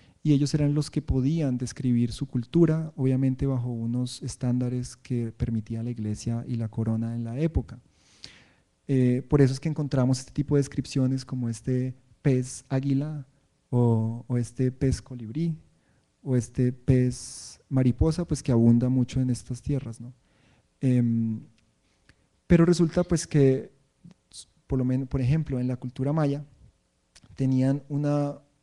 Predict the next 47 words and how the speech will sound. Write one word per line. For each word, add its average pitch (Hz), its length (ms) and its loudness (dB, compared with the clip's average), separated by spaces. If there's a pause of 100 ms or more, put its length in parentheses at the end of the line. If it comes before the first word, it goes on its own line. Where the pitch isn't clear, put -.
(200)
una 143 140 -4
cantidad 151 400 -2
de 139 80 -2
medios. 143 400 -4
De 120 140 -2
hecho, 151 320 -6 (400)
tenían 143 720 -2 (120)
un 151 140 -4
medio 165 220 -2
que - 80 -12
se 165 100 -6
llamaba, 139 300 -2
un 135 80 -6
papel 156 280 -2
que 160 120 -8
se 151 100 -8
llamaba 135 580 -2 (340)
hon, 190 320 2
que 139 160 -6
es 127 200 -8
H 156 540 0
U 151 280 4
U - 80 2
N, 156 300 0 (1160)
que 147 140 -4
es 131 120 -4
mucho 170 300 -2
más 170 160 2
robusto 165 420 0
que - 80 -4
el 147 100 -2
papiro 147 960 0 (220)
egipcio. 120 600 -4
O - 320 -18
sea, 127 100 -4
teníamos 123 360 0
un 147 140 0
medio 151 260 4
que 147 100 -2
era 135 160 -2
mucho 165 460 0
más 165 160 -4
avanzado 143 520 -2
que 156 100 -2
los 135 160 2
mismos 135 340 0
egipcios 131 680 -10